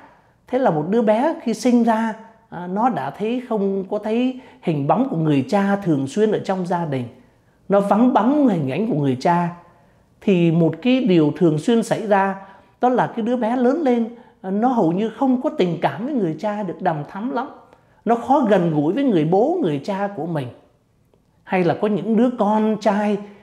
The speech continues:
vì vắng bóng người cha, người bố trong gia đình, cho nên lớn lên nó không có một mẫu gương của một người đàn ông ở trong gia đình.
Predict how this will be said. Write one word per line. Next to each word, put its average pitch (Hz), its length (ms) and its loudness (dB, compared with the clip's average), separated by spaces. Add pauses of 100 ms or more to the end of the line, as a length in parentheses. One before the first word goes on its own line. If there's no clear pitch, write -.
(140)
vì 151 220 0
vắng 190 280 -2
bóng 247 320 0 (300)
người 156 380 0
cha, 214 220 2
người 160 240 0
bố 185 320 2
trong 190 200 -4
gia 185 140 -2
đình, 139 280 -4 (400)
cho 196 100 0
nên 190 180 2
lớn 208 280 2
lên 208 200 0
nó 226 80 -2
không 202 280 -4
có 254 60 0
một 180 180 -4
mẫu 160 380 -2
gương 233 280 2
của 160 80 -4
một 156 180 -6
người 151 160 -2
đàn 127 280 -4
ông 196 200 -2
ở 147 100 -6
trong 170 200 -8
gia 165 140 -4
đình. 135 260 -6